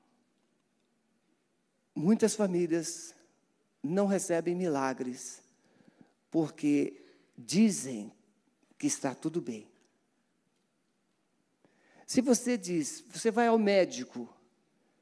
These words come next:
e o médico diz, "Qual é o problema?" "Não, doutor, está tudo bem." E ele vai perguntar, "Então o que você veio fazer aqui?"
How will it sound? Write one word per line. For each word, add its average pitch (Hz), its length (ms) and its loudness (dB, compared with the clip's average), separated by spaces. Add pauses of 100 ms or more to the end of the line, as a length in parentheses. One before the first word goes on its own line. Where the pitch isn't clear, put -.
(140)
e 165 60 -2
o 180 60 2
médico 175 320 2
diz, 135 400 -6 (760)
"Qual 196 160 0
é - 20 0
o 180 40 -4
problema?" 160 360 0 (160)
"Não, 277 240 4
doutor, 233 240 2
está 226 180 -4
tudo 294 280 -2
bem." 247 420 0 (880)
E 170 80 4
ele 180 100 4
vai 185 100 2
perguntar, 170 280 0
"Então 156 160 -2
o 277 40 -2
que 277 120 -8
você - 100 -4
veio 254 140 0
fazer 247 200 0
aqui?" 233 240 -2